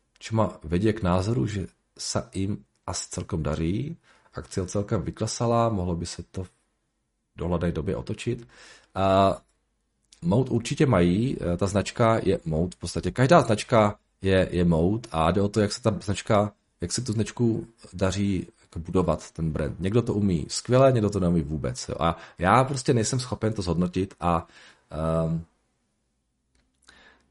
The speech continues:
tyhle ty typy společností, které jsou, které budujou nějaký brand a pak se jim ho podaří vybudovat, jsou jako fantastické investice, jo, často. Ale já to nejsem schopný nikdy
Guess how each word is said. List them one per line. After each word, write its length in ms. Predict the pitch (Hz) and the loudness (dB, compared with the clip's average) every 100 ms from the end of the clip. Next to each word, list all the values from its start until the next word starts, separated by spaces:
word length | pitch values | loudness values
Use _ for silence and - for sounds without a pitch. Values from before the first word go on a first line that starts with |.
| _ _ _ _ _ _ | _ _ _ _ _ _
tyhle 180 | 123 156 | 4 6
ty 140 | 160 | 6
typy 320 | 127 143 123 | 6 4 4
společností, 800 | 156 - 120 135 135 - 95 78 | 2 4 4 4 2 0 -2 -4
které 260 | - 92 92 | -2 2 4
jsou, 320 | 101 - 104 | 2 2 0
které 280 | - 107 107 | 2 4 4
budujou 320 | 87 104 110 | 4 6 6
nějaký 340 | 110 107 - 87 | 6 2 0 0
brand 340 | 98 107 104 | 4 4 4
a 60 | - | -4
pak 180 | 98 - | -6 -2
se 80 | |
jim 60 | 107 | 0
ho 80 | 113 | 0
podaří 320 | 95 104 107 | 0 0 0
vybudovat, 440 | 80 101 92 78 | 0 2 2 0
jsou 200 | - 90 - | -2 -2 -4
jako 160 | - 92 | -8 -10
fantastické 720 | - - 101 87 - - 73 | -10 -2 0 0 -6 -8 -6
investice, 480 | 73 73 - - 80 _ _ | -6 -8 -12 -14 -14 _ _
jo, 180 | - 95 - _ _ | -10 -10 -14 _ _
často. 420 | - 87 - 80 80 _ _ _ - | -6 -4 -4 -6 -10 _ _ _ -2
Ale 220 | 82 85 | 2 6
já 420 | 101 110 117 107 - _ _ _ _ _ _ _ | 8 8 6 2 -10 _ _ _ _ _ _ _
to 80 | 107 | 0
nejsem 220 | 95 92 | 2 0
schopný 260 | - 95 87 | -2 0 2
nikdy 360 | 87 80 78 | 2 2 -2